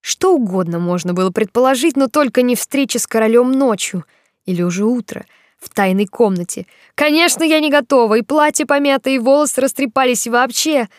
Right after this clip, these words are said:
Его Величество! Заметив мое состояние и поняв, что сама я даже шага сделать не могу,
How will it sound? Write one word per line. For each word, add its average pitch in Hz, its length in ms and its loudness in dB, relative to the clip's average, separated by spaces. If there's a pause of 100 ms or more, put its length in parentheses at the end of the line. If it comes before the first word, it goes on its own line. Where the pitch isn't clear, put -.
(480)
Его 294 400 2
Величество! 302 920 2 (2000)
Заметив 202 580 0
мое 190 220 -2
состояние 202 880 0 (380)
и 208 100 -4
поняв, 220 460 0
что - 160 -8
сама 226 320 0
я 190 80 -2
даже 185 240 -4
шага 269 340 0
сделать 180 400 -2
не 185 80 -2
могу, 190 380 -2